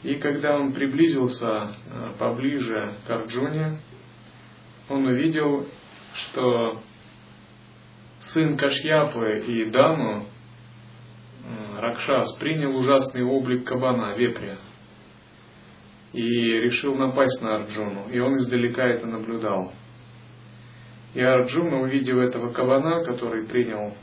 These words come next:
такое иллюзорное тело, который не был кабаном, магический кабан такой, он взял свой лук и сказал:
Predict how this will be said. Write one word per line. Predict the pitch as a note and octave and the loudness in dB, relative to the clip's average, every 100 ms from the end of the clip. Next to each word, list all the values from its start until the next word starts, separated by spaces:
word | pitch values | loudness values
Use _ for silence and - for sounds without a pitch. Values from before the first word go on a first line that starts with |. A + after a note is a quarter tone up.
| - | -14
такое | F#2 A2+ A2+ | -8 -4 -2
иллюзорное | A#2+ A#2+ A2+ A2 A2 G#2+ | -2 0 0 -2 -4 -4
тело, | D3 D#3+ - | -2 -2 -2
который | - - A2+ A2 | -4 -6 -4 -2
не | C3 | 0
был | B2 G#2 | 0 -2
кабаном, | G#2 G#2 G#2 G2 F#2+ G2 | -6 -4 -4 -4 -6 -4
магический | A#2+ B2+ B2 A#2 - A#2 | -2 0 0 -4 -6 -6
кабан | A2 A2 G#2+ G2 | -4 -2 -4 -6
такой, | G2+ - - G2+ - - - - - - - - - - - - - - - - - | -8 -10 -12 -12 -16 -20 -20 -20 -20 -20 -20 -20 -20 -20 -20 -20 -20 -20 -20 -20 -12
он | C3+ C3 | -6 -2
взял | C3 C#3 C3+ | 4 6 6
свой | C3+ B2+ B2+ | 4 2 4
лук | B2+ E3 E3+ - - - - - - - - - - - - - - - - - - - - | 6 4 2 -8 -18 -20 -20 -20 -20 -20 -20 -20 -20 -20 -20 -20 -20 -20 -20 -20 -20 -20 -10
и | B2 | -8
сказал: | - C#3 B2 A#2+ A2+ G#2+ | -2 0 4 4 2 -2